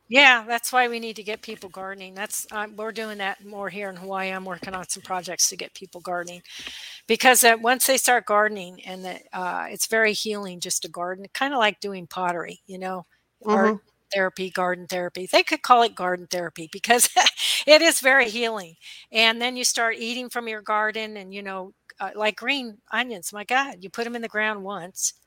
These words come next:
Speaker 1: You don't pull 'em up and, and eat your entire onion. You just clip off the tops.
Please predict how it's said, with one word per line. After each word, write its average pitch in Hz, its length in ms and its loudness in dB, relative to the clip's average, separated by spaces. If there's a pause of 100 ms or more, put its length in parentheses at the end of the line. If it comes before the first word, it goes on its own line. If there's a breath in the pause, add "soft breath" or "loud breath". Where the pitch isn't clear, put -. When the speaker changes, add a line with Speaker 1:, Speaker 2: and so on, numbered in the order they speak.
(320)
Speaker 1:
You 214 120 -4
don't 269 240 4
pull 233 240 0
'em 190 120 -6
up 196 160 -6
and, 190 240 -16
and 185 240 -12
eat 202 220 -12 (140)
your 180 320 -12
entire 196 500 -2
onion. 220 320 -2
You 208 100 -8
just 233 280 -2
clip 262 240 -6
off 254 200 0
the - 80 -16
tops. - 640 -6